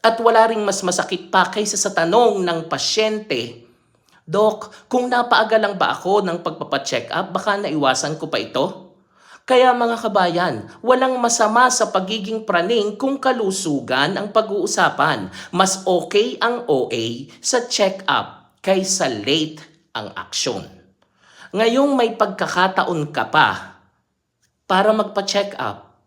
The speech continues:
kung may nararamdaman ka, wag nang hintayin na lumala.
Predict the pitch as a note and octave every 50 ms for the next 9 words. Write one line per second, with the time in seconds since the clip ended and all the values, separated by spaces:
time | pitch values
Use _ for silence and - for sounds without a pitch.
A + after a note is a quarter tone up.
0 | _ _ _ _ _ _ _ _ - A#3 A#3 A3 G#3 G#3+ A3 A3+ A3+ A3 G#3+ G3
1 | G3 G3 G3+ G3 G3+ G3 G3+ F#3+ - F3 F3+ E3 D#3 D#3 D#3 - G#3 F#3 C3 A#2
2 | G#2 - - - - - - - - - - - G#3 A#3+ A#3+ - G#3+ G#3+ G#3+ G#3
3 | G#3+ A3 A3 G3+ F#3 F#3+ F3+ E3+ D#3+ - D3+ D3 C#3 E3 D#3 D3+ D3+ D3 C3+ B2
4 | A#2+ A#2 A2+ F#2+ F2 F2 E2 - - -